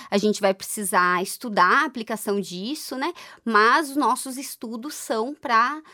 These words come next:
é, tentar, é, justamente, é,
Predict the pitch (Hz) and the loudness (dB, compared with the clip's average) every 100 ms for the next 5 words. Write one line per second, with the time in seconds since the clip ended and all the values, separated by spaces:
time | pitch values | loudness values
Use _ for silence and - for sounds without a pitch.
0 | _ - 240 233 233 - 269 262 208 220 | _ -10 -6 -6 -8 -8 -6 0 2 2
1 | 254 - 226 226 220 - 247 233 214 233 | 0 -4 -8 -8 -10 -10 -8 -8 -8 -10
2 | - 262 262 269 _ _ - 214 208 202 | -12 -12 -12 -14 _ _ -10 -4 -2 0
3 | 202 202 196 185 190 | 0 -2 -2 -4 -6